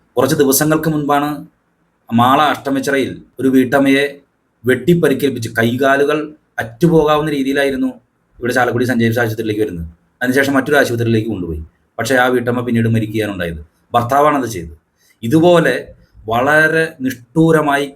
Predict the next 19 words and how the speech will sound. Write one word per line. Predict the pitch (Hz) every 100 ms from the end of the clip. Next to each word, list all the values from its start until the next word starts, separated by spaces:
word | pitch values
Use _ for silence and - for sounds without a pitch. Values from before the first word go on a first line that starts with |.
| -
ക്രൂരമായ | 135 151 170 160 151 147 135
രീതിയിൽ | 123 110 90 - -
ചെറിയ | 131 143 151 147
കാരണങ്ങളുടെ | 131 131 135 135 135 139 127
അടിസ്ഥാനത്തിൽ | 117 123 127 117 135 135 _ _ 117
മദ്യപിച്ചോ | 123 139 143 139 151 156 - _ -
ലഹരിക്ക് | 123 139 135 147
അടിമപ്പെട്ടോ | 131 135 139 135 143 143 135
വന്ന് | 127 131 135 - _ -
വളരെ | 120 151 175
താൽക്കാലികമായിട്ടുള്ള | 156 143 156 156 160 160 156 156 151
ചില | 151 143
കാരണങ്ങൾ | 131 135 135 135
കൊണ്ട്, | 131 139 - _ -
തെറ്റിദ്ധാരണകൾ | 143 139 - 175 170 170 170 175 170
കൊണ്ടും | 151 123 101 - - _ _ _ 123
വീട്ടമ്മമാരെ | 131 - 147 143 139 139 147 - 120 135
ആക്രമിക്കുന്ന | - - 147 139 139 131 110 90 - _ _ _ _ _ -
കുടുംബനാഥന്മാരുടെ | 127 143 151 156 135 131 127 139 135 131 127